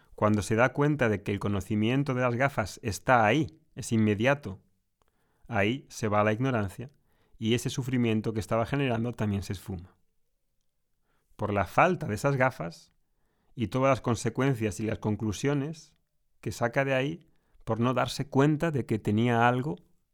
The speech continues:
ya lo tenía, sin darse cuenta ya estaba ahí, no tenía que producirlo, no tenía que fabricarlo, era un conocimiento que ya tenía, pero no se daba cuenta, no lo ha producido.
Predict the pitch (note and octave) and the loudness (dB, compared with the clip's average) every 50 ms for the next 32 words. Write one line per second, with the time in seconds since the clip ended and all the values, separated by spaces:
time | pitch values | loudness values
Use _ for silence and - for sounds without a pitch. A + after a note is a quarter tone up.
0 | _ _ - B2 G#2 G2 A2+ C3 C#3+ D3 C#3+ D3 C3+ A#2+ D3+ E3+ B2+ G2 - - | _ _ -8 -4 2 4 6 6 8 6 4 4 2 2 4 2 2 0 -4 -6
1 | - - A2 G#2 G2+ B2 D#3 - - F3+ E3 - - C3 A#2+ A#2+ A#2 C3 A#2 A#2+ | -2 0 2 4 4 4 2 2 -2 -6 -6 -2 0 2 2 2 2 2 0 0
2 | A#2+ - - A#2+ A2+ G#2+ G#2+ B2 B2 A2+ A#2 B2 A#2+ C3 C3+ D3+ E3 D#3+ D3 C#3+ | -2 -2 0 0 0 2 2 0 0 0 0 0 2 2 0 0 0 0 0 0
3 | C3+ B2+ B2 A#2 - - F3+ F#3 E3+ C3+ A#2+ F#2 - _ _ _ - - - - | 2 2 2 0 0 0 -4 -4 -4 -6 -12 -12 -16 _ _ _ -20 -20 -20 -12
4 | - - G2+ - A#2 C3 D#3 E3 - - - C#3 A#2+ A2 A2 A2 - G#2+ G#2+ A2 | -8 -6 0 0 2 2 2 0 -2 -4 -2 -2 -2 -2 -2 -2 -2 -2 -2 -2
5 | F#2 E2 - - - _ _ _ - - A2 A2 A2+ A#2 A2 A#2 A#2 A#2 A2 - | -6 -10 -14 -16 -20 _ _ _ -10 -2 0 2 2 2 2 2 2 2 0 0
6 | - A2+ A2+ A#2+ B2+ C#3 D3+ D3 - F3 A#3+ - _ _ _ _ _ _ _ _ | 0 0 0 2 0 0 -2 -2 -4 -8 -8 -10 _ _ _ _ _ _ _ _
7 | _ _ _ _ _ _ _ _ _ _ _ _ _ _ _ _ _ _ _ _ | _ _ _ _ _ _ _ _ _ _ _ _ _ _ _ _ _ _ _ _
8 | _ _ _ _ _ _ _ _ - A2+ A2 A2 B2 B2+ - C#3+ C3+ C#3+ C#3+ B2+ | _ _ _ _ _ _ _ _ 0 2 4 4 4 2 4 2 4 4 4 2
9 | C3+ F3 - - _ _ _ _ _ _ _ _ _ _ _ _ - - A#2 G#2+ | 0 -2 -8 -12 _ _ _ _ _ _ _ _ _ _ _ _ -2 0 2 2
10 | G#2+ A2 G#2 G2 A2+ G#2 G#2 A2+ G#2+ - D3+ F3 F3+ D3 - - _ _ _ _ | 2 2 2 2 0 0 0 0 0 0 0 0 0 -4 -6 -12 _ _ _ _
11 | _ _ _ _ - A#2+ A#2 A#2+ B2 A#2+ G#2 - A2+ A2 G#2+ G#2+ G2+ - - E3+ | _ _ _ _ -4 -2 0 4 4 4 2 2 -2 -2 -2 -2 -4 -4 -6 -6
12 | D3 C3 A2+ | -6 -8 -12